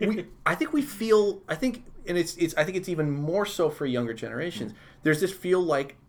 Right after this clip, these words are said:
Speaker 1: there's this feeling like I'm always on. I
Speaker 2: Mm.
Speaker 1: always,
Speaker 2: Yeah.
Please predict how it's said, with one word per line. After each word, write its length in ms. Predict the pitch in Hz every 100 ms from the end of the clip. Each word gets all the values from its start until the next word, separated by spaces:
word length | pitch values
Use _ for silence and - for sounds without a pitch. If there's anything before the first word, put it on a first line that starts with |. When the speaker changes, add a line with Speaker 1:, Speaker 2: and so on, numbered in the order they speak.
| - -
Speaker 1:
there's 160 | 143 151
this 100 | -
feeling 220 | 202 185
like 80 | 156
I'm 120 | 139 -
always 400 | 113 127 131 131 -
on. 320 | 120 113 90 - - _
I 120 | 131 95
Speaker 2:
Mm. 60 |
Speaker 1:
always, 360 | 131 151 151
Speaker 2:
Yeah. 80 | 147